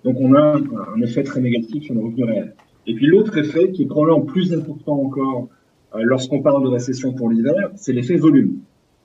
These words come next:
C'est-à-dire que si on arrive à une situation à l'hiver où, pour, euh, permettre aux, aux, aux particuliers de continuer à se chauffer, on est obligé de réduire,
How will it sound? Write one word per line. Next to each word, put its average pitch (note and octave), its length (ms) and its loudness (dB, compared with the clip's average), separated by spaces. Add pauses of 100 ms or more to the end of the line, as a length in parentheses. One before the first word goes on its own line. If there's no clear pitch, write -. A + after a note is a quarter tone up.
C'est-à-dire A#2 180 -6
que C3 100 -2
si - 300 -8
on F3+ 280 2
arrive F3 400 2
à B2 40 0
une B2+ 80 -2
situation D3 840 -4 (140)
à A#2 60 -8
l'hiver B2+ 580 -2 (520)
où, E3+ 420 4 (180)
pour, C#3+ 400 2
euh, A#2+ 200 4 (160)
permettre D3 540 -2
aux, B2 40 -10
aux, A2+ 580 -4
aux A2 100 -8
particuliers D3+ 540 -2
de C3 100 -2
continuer E3 400 -4
à C#3+ 60 -2
se C3+ 140 -6
chauffer, B2 500 -8 (540)
on A#2+ 100 0
est C3 120 -2
obligé D#3+ 340 2
de C#3 100 2
réduire, D3 760 -2